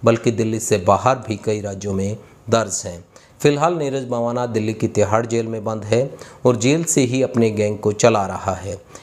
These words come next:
इतना ही नहीं, नीरज के गुर्गे उसका पूरा सोशल मीडिया भी संभालते हैं और नीरज की सोशल मीडिया पर कई वीडियोज़ भी हैं जिन्हें बड़ी संख्या में लोग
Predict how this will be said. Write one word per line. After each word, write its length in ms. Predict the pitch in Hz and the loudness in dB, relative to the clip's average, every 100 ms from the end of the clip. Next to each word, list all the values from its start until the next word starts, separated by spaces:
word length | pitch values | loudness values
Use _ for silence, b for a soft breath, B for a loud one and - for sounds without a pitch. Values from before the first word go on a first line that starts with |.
| B | B
इतना 240 | 165 160 180 | 0 4 4
ही 160 | 156 | 4
नहीं, 400 | 156 139 143 151 | 0 -2 -2 -6
नीरज 540 | 151 117 127 135 135 - - | -4 0 2 4 2 -2 2
के 100 | 127 | 2
गुर्गे 480 | 113 117 113 123 123 - B B B | 4 2 4 2 0 -10 B B B
उसका 260 | 131 - 127 | 0 4 2
पूरा 300 | - 120 120 | 2 -2 -2
सोशल 420 | 117 120 113 120 | 0 -2 2 2
मीडिया 380 | 113 110 107 123 | 2 0 2 2
भी 140 | 117 117 | 2 -2
संभालते 580 | - 107 107 113 120 120 | 0 0 2 -2 0 -2
हैं 220 | 123 135 | 0 -2
और 140 | 127 | -2
नीरज 420 | 110 113 120 127 | -2 -2 0 -2
की 120 | 127 117 | 0 0
सोशल 380 | - 104 - 113 | 2 2 2 0
मीडिया 320 | 110 107 104 | 0 -2 -2
पर 260 | 113 117 - | -2 0 4
कई 180 | 117 | 4
वीडियोज़ 580 | 101 104 98 113 131 120 | 2 -4 0 0 0 -2
भी 120 | 98 92 | -6 -6
हैं 280 | 95 90 - B B B | -8 -12 -16 B B B
जिन्हें 320 | 123 143 156 156 | 2 4 4 4
बड़ी 240 | 139 147 | 2 2
संख्या 400 | - 120 117 120 | 0 -2 2 2
में 100 | 117 | 2
लोग 340 | 113 110 120 | -4 -6 -10